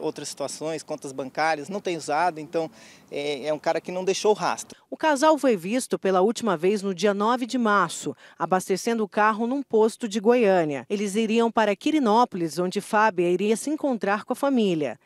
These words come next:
Speaker 2: Os dois nunca chegaram no destino. O corpo da mulher foi encontrado semana passada, dentro do carro,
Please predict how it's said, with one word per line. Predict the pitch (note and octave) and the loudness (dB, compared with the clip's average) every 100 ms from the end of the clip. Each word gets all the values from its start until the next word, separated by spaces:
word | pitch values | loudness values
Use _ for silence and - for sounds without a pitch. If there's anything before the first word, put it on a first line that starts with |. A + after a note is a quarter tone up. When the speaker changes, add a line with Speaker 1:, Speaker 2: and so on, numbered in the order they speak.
| _ _ | _ _
Speaker 2:
Os | F#3 G3 | -4 0
dois | E3 G#3+ A3 | 4 4 2
nunca | G#3+ C#4+ G4 E4 | 0 -2 0 -2
chegaram | - B3 F3+ F#3 G3+ | 0 0 0 0 0
no | G#3 | -2
destino. | F#3 A#3+ - F#3+ E3 C#3 A2+ | -2 -2 -2 -4 -4 -6 -8
O | F#3 | -8
corpo | - A#3 A3+ | 2 2 2
da | A3 | -2
mulher | G3+ F#3+ F#3+ | -2 0 -2
foi | A3 | -2
encontrado | G#3+ A#3 F3+ G3 G#3 G#3+ G3 | -4 -4 -4 0 0 0 -2
semana | A#3+ G#3+ C4+ D4 | -2 0 0 0
passada, | C#4 - G#3 F#3 D3 D3 | -2 0 2 2 0 -6
dentro | F#3 D4 D#4 | -6 -6 -6
do | D4+ - | -6 -2
carro, | G#3 E3+ C#3+ C3 | 2 2 0 -8